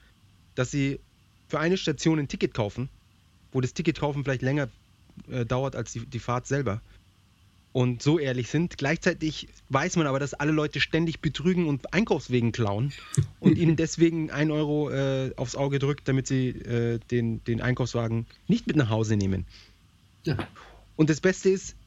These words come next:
Speaker 1: es, äh, ja, sie konnte sich auch, sie, für sie war es völlig unbegreiflich, warum man diesen Einkaufswagen überhaupt mitnehmen sollte. Ja.
Speaker 2: <laughs>
Speaker 1: Wie,
Speaker 2: Ja.
Speaker 1: wieso würde man das machen? Welcher Mensch nimmt einen Einkaufswagen von einem Supermarkt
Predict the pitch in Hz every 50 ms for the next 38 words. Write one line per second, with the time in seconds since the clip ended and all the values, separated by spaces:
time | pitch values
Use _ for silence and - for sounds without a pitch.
0 | _ _ _ _ _ _ _ _ _ _ - 165 - - - 170 165 160 170 170
1 | 160 131 - - - 139 - 185 196 175 160 170 170 147 - - 147 165 175 147
2 | - 180 175 180 190 185 - - 196 185 196 214 208 196 - 151 139 156 196 214
3 | - 170 143 - - 160 135 185 202 208 190 170 170 151 160 120 160 202 196 208
4 | 175 - - - 135 139 135 143 151 139 143 131 151 170 196 - - 135 123 107
5 | 104 92 101 101 98 - - - - - - - - - - - - - - 117
6 | 117 120 - - - - - - - - - - - - - - - 160 196 226
7 | - 151 196 208 196 220 190 226 254 247 240 214 214 214 208 202 - - 208 214
8 | 208 - 180 151 139 170 196 - - 208 185 185 208 220 202 160 - - - -
9 | - - _ - _ _ _ _ - - - 190 220 233 - - - 180 185 190
10 | 185 165 190 220 233 - 214 185 - - - 147 135 123 117 117 107 110 101 98
11 | 104 - - 160 170 170 180 185 175 156 208 202 - 180 151 143 131 117 110 104
12 | 101 - - - - -